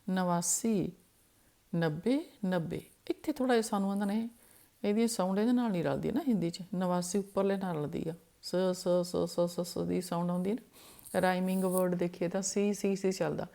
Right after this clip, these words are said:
ਆਪਣੇ ਹਮੇਸ਼ਾ ਨੱਬੇ ਤੋਂ ਜਿਹੜਾ ਵੀ ਪੂਰਾ ਨੰਬਰ ਆ, ਉਹ ਤੋਂ ਪਹਿਲੇ ਵਾਲੇ ਨੰਬਰ 'ਤੇ ਊਣਾ ਨੰਬਰ ਜਿਹੜਾ ਹੁੰਦਾ, ਉਹਦੀ ਸਾਊਂਡ ਲਾਸਟ ਜਿਹੜੀ ਰਾਈਮਿੰਗ ਵਰਡ ਆ, ਉਹ ਚੇਂਜ ਹੋ ਜਾਂਦਾ।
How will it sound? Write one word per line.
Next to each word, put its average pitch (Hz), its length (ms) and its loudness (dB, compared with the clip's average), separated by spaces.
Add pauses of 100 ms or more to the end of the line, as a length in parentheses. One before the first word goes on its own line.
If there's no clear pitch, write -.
(380)
ਆਪਣੇ 247 380 2
ਹਮੇਸ਼ਾ 226 520 0 (600)
ਨੱਬੇ 190 280 4
ਤੋਂ 220 300 2 (100)
ਜਿਹੜਾ 190 280 2
ਵੀ 254 100 4
ਪੂਰਾ 196 320 2
ਨੰਬਰ 185 300 2
ਆ, - 40 0
ਉਹ 196 60 -2
ਤੋਂ 196 120 -2
ਪਹਿਲੇ 214 280 0
ਵਾਲੇ 233 140 2
ਨੰਬਰ 180 260 2
'ਤੇ 180 220 -2
ਊਣਾ 180 220 2
ਨੰਬਰ 170 260 2
ਜਿਹੜਾ 170 160 0
ਹੁੰਦਾ, 196 260 -2 (640)
ਉਹਦੀ 269 540 6
ਸਾਊਂਡ 190 400 0
ਲਾਸਟ 185 420 2
ਜਿਹੜੀ 202 500 2 (880)
ਰਾਈਮਿੰਗ 190 320 2
ਵਰਡ 175 320 4
ਆ, 240 120 0 (360)
ਉਹ 220 40 4
ਚੇਂਜ 185 320 -2
ਹੋ 156 100 -2
ਜਾਂਦਾ। - 300 -12